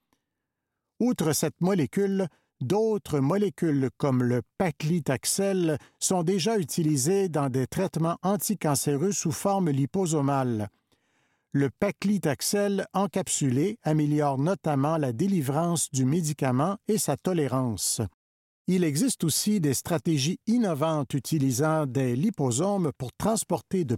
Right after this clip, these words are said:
petits morceaux d'A D N ou des anticorps qui vont agir comme des messagers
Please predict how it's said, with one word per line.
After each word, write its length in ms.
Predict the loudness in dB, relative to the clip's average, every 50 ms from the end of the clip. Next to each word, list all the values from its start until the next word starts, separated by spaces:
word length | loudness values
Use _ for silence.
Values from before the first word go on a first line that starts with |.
| _ _
petits 300 | -4 -2 -2 -2 -2 0
morceaux 440 | 0 0 0 0 -2 -2 0 0 0
d'A 200 | 0 0 -2 0
D 180 | 0 0 0
N 300 | 2 0 0 0 0 -2 -2 _ _
ou 140 | 0 0 2
des 260 | 2 0 0 2 0
anticorps 760 | 0 -2 -2 -4 -8 -8 _ -2 0 0 0 -2 -2 -4 -6 -8 _ _ -20 _ _ _
qui 140 | _ -2 0
vont 200 | 0 2 0 0 _
agir 380 | 0 0 0 0 0 0 0 -2 _
comme 220 | 0 0 2 2 2
des 200 | 0 0 0 2
messagers 720 | 2 2 0 0 0 -2 -2 0 0 0 -2 -2 -2 -4